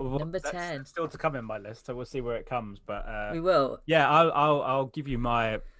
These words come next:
Speaker 1: my, uh, thoughts
Speaker 2: Yes,
Speaker 1: on that
Speaker 2: we'll
Speaker 1: particular
Speaker 2: hold.
Speaker 1: movie when, when we get there. But, uh, it's very interesting to,
Speaker 2: <laughs>
Speaker 1: to, to hear what you have to say about it.
Speaker 2: Yeah, so number nine. Uh, what's that number nine for you, Scott?
Speaker 1: Uh, number nine is The Dark Knight Rises. There we go.
Speaker 2: Oh, there we go.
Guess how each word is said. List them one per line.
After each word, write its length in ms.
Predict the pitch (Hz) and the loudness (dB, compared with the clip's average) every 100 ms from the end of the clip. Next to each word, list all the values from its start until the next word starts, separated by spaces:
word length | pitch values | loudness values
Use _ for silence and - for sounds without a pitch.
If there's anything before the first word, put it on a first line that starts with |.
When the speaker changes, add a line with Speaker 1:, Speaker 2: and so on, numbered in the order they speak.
| - | -14
Speaker 1:
my, 320 | - 113 110 104 | -6 -2 -2 -2
uh, 140 | 101 | -4
thoughts 200 | - 110 | -4 2
Speaker 2:
Yes, 160 | 160 139 | 2 2
Speaker 1:
on 40 | - | 0
that 40 | |
Speaker 2:
we'll 80 | 185 | 0
Speaker 1:
particular 200 | 170 202 | 4 4
Speaker 2:
hold. 200 | 196 147 | 4 0
Speaker 1:
movie 120 | 107 | -10
when, 200 | 107 107 104 | -10 -10 -8
when 140 | 107 | -8
we 80 | 104 | -4
get 180 | 113 - | -4 -4
there. 140 | 98 | -6
But, 220 | - 104 | -4 -4
uh, 280 | - 101 101 104 | -2 -2 -2 -4
it's 100 | - | -2
very 180 | 190 | 0
interesting 440 | 160 151 135 139 131 | 2 4 2 0 -2
to, 240 | 127 117 | -2 -2
Speaker 2:
<laughs> 80 | 113 | -4
Speaker 1:
to, 220 | 123 117 | -6 -8
to 180 | - 120 | -8 -8
hear 120 | 113 110 | -8 -8
what 120 | 104 | -10
you 80 | 107 | -14
have 120 | 104 | -14
to 60 | - | -14
say 180 | 104 | -12
about 200 | 90 85 | -12 -16
it. 80 | 82 - - - _ _ _ _ _ - | -20 -20 -20 -20 _ _ _ _ _ -14
Speaker 2:
Yeah, 140 | 139 - | -14 -14
so 280 | - 165 151 | -8 -2 -2
number 260 | 175 196 190 | -2 -6 -6
nine. 600 | 175 165 120 - 135 139 _ | -2 -2 -2 -6 -12 -16 _
Uh, 180 | 143 135 | -6 -4
what's 240 | 165 139 | -6 -8
that 180 | 170 - | -10 -10
number 180 | 160 160 | -10 -10
nine 200 | 156 156 | -10 -12
for 100 | 156 | -12
you, 100 | 170 | -14
Scott? 360 | 185 - 110 - _ | -12 -12 -12 -12 _
Speaker 1:
Uh, 200 | 113 113 123 | -4 -2 0
number 180 | 156 143 | 2 4
nine 220 | 131 117 | 4 4
is 220 | 135 131 | 2 0
The 120 | - | -2
Dark 180 | 123 113 | 0 2
Knight 80 | 151 | 4
Rises. 500 | 226 285 131 107 - | 4 2 0 -4 -4
There 160 | 135 | -4
we 60 | 170 | -2
go. 180 | 214 185 | 2 6
Speaker 2:
Oh, 280 | - 523 - 233 | 10 12 12 10
there 180 | 196 | 12
we 60 | 233 | 12
go. 140 | 285 | 12